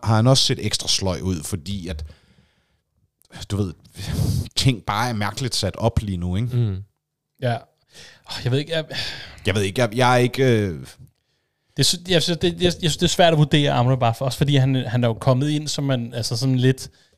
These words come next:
Speaker 3: sidste øjeblik, har været skadet, har spillet venstre bak, altså sådan, han er ikke... Jeg tænker, jeg synes tit, man ser, når nye spillere kommer, især til Premier League, der er mange, der skal bruge et halvt år, før de lige falder på plads. Så, så at have den der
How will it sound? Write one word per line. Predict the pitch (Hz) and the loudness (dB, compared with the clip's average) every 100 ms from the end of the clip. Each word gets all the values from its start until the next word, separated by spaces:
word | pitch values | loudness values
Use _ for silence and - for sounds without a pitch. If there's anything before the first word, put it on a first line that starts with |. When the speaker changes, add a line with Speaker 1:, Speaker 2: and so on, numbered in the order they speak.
| _ | _
Speaker 3:
sidste | - 131 - | -2 -2 0
øjeblik, | 110 101 127 139 | -2 0 2 2
har | - 113 | 2 0
været | 95 | 2
skadet, | - - 120 117 127 147 - | -2 2 2 4 4 2 0
har | - | -8
spillet | - 135 117 | -2 0 2
venstre | 120 123 - 139 | 2 2 2 4
bak, | 143 131 - | 4 4 0
altså | 135 | -6
sådan, | 131 113 - - | -4 -4 -10 -12
han | - 120 | -4 0
er | 117 | 0
ikke... | 135 - - _ _ | -2 -6 -20 _ _
Jeg | 135 | -4
tænker, | - 135 131 117 - - 131 | 2 4 2 -2 -14 -20 -4
jeg | 131 | -4
synes | |
tit, | 131 - 147 | 0 -2 2
man | 131 | 2
ser, | 147 131 | 2 4
når | 131 | 2
nye | 123 143 139 | 2 2 2
spillere | 139 147 139 147 | 2 4 4 4
kommer, | 131 131 | 4 2
især | 117 139 | 2 2
til | 123 | 2
Premier | 120 123 131 | 2 2 4
League, | 120 135 - - - - _ | 2 0 -2 -18 -20 -20 _
der | 131 | -12
er | |
mange, | 117 117 | -8 2
der | 156 | 4
skal | 139 | 4
bruge | 127 131 | 4 2
et | |
halvt | 104 147 151 | 4 4 4
år, | 123 127 | 2 2
før | - 135 | 0 2
de | 135 | 2
lige | 131 135 | 2 2
falder | - 123 110 | 4 4 4
på | - | 0
plads. | - 117 117 - - | 0 2 2 0 -2
Så, | 131 | 0
så | 117 | 4
at | 123 | 6
have | 135 147 | 4 4
den | |
der | 147 | 4